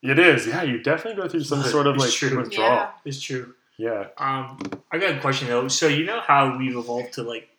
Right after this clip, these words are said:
Speaker 2: always be on our phone?
Speaker 1: Yeah.
Speaker 2: Has it in any way, like, helped us in terms of our, our sharpness? Like, 'cause instead of just sitting there and just being blank and whatnot, we're, we're, our mind's always active.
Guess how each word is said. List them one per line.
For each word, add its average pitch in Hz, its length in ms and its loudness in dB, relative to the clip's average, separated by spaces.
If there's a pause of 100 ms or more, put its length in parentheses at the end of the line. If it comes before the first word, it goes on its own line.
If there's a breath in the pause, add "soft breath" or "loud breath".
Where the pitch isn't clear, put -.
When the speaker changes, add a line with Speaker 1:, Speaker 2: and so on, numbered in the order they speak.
(360)
Speaker 2:
always 135 280 -2
be 131 160 -4
on 127 120 -4
our 123 80 -6
phone? 143 420 -10 (320)
Speaker 1:
Yeah. 120 160 -8
Speaker 2:
Has 139 160 0
it 214 160 0
in 135 80 -4
any 143 160 -2
way, 147 220 6
like, 120 400 -2
helped 131 400 -4
us 127 500 -2
in 135 140 -12
terms 127 340 0
of 120 240 0
our, 113 380 -4
our 120 100 -2
sharpness? 139 680 -2
Like, 123 280 -8 (720 soft breath)
'cause - 440 -2
instead 160 340 0
of 156 120 0
just 139 240 0
sitting 135 280 0
there 123 220 -2
and 120 120 -8
just 117 160 -14
being 117 240 -14 (100)
blank 120 600 -8 (480)
and 120 120 -6
whatnot, 120 520 -4 (420)
we're, 127 220 -4
we're, 143 160 0
our 139 180 4
mind's 143 300 4
always 131 240 4
active. 127 440 0